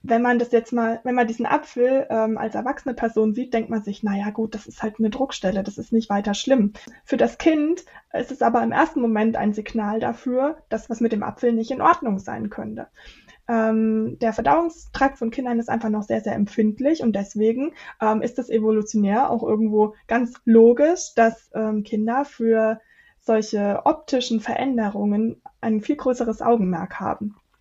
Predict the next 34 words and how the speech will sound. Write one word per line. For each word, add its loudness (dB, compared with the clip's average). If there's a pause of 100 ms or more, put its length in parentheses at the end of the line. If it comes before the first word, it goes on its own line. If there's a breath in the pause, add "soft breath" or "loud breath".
(460)
und 2
da 4
einfach 0
noch -2
wesentlich, -2
ähm, 0 (160 loud breath)
empfindlicher 0
reagieren 0 (240 loud breath)
und 0
demnach 2
kritischer 0
in -2
Bezug -6
auf -4
die -2
eigene 0
Lebensmittelauswahl -2
sind. -8 (300 loud breath)
Und 2
da 2
ist -4
es -16
auch 0
wichtig, -2
dass -2
Eltern 0
Verständnis, -6
ähm, 0
versuchen -2
aufzubringen, -6
auch 6
wenn 2
das 2
einen 2